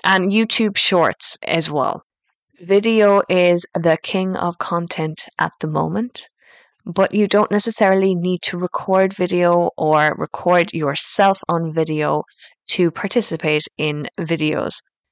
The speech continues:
You can create picture slideshows.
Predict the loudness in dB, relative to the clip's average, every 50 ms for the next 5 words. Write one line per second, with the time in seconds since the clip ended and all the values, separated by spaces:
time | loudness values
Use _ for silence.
0 | _ _ _ _ -6 -4 -4 -2 0 0 0 0 0 0 2 2 4 4 2 0
1 | 0 -2 -2 -2 -2 -2 -2 -2 -2 -2 -2 -2 -2 -2 -2 -2 -2 -2 -2 -2
2 | -4 -6 -6 -10 -12